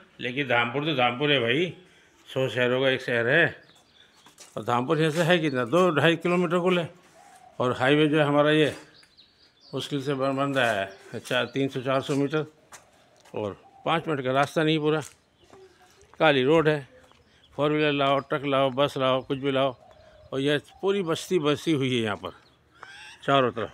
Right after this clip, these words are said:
ये बराबर में junior हाई school, वो है, primary school, जहाँ tractor खड़ा है, उसकी boundary है ये। मैं मास्टर शराफत हुसैन,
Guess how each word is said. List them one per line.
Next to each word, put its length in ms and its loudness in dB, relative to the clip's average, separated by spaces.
ये 40 -6
बराबर 300 2
में 160 0
junior 280 2
हाई 160 4
school, 260 -2
वो 120 -2
है, 520 4
primary 400 0
school, 200 -6
जहाँ 120 0
tractor 280 -6
खड़ा 260 -4
है, 80 -8
उसकी 260 -4
boundary 320 -4
है 200 -6
ये। 60 -14
मैं 420 4
मास्टर 440 0
शराफत 420 -2
हुसैन, 240 -8